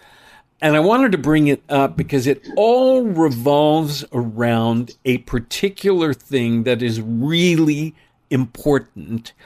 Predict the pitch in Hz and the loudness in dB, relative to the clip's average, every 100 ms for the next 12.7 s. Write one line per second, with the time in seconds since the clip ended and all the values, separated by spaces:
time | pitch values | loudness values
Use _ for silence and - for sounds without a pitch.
0 | - - - _ 131 131 127 - - 190 | -20 -20 -20 _ -2 -2 -2 -4 0 0
1 | 202 185 143 123 - - 139 143 143 143 | 0 0 -2 -2 -6 -2 0 2 2 -2
2 | 123 117 113 - 107 107 - - 82 _ | -2 -2 -4 -6 -8 -8 -8 -16 -20 _
3 | _ _ _ _ _ _ _ - - - | _ _ _ _ _ _ _ -20 -20 -20
4 | - - _ _ _ _ _ _ _ _ | -20 -20 _ _ _ _ _ _ _ _
5 | - 139 135 139 - 170 165 - 226 262 | -4 0 2 0 -2 -2 -2 -2 0 0
6 | 254 269 233 190 175 156 110 139 127 95 | 0 0 2 4 2 0 -4 -2 -2 -2
7 | 78 78 113 _ _ _ _ _ _ _ | -6 -10 -14 _ _ _ _ _ _ _
8 | - 123 147 - 151 147 151 - 135 123 | -6 -2 -2 0 0 2 0 0 -2 -2
9 | 101 - 185 190 220 233 233 226 - - | -12 -6 -2 0 2 2 2 0 -2 -2
10 | - 185 185 - 123 110 - - 107 107 | 0 0 0 -4 -4 -4 -6 -4 -4 -4
11 | - - 113 123 - _ 143 135 120 - | -6 -4 -4 -4 -10 _ -2 0 0 -6
12 | - 139 139 127 98 - | -12 -2 0 0 -2 -8